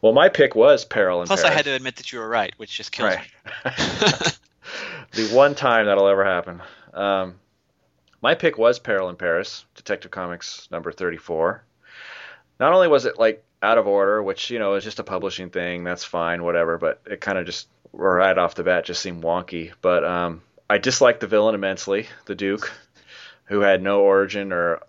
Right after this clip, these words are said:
Speaker 1: you know, a very good motivation for why he was doing what he was doing.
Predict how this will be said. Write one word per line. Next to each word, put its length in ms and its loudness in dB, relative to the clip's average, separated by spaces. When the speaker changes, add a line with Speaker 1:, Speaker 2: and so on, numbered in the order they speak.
Speaker 1:
you 120 -10
know, 140 -4
a 180 -10
very 240 4
good 160 2
motivation 500 2
for 160 -6
why 200 2
he 60 2
was 140 -2
doing 240 -4
what 100 -2
he 60 -2
was 140 -6
doing. 340 0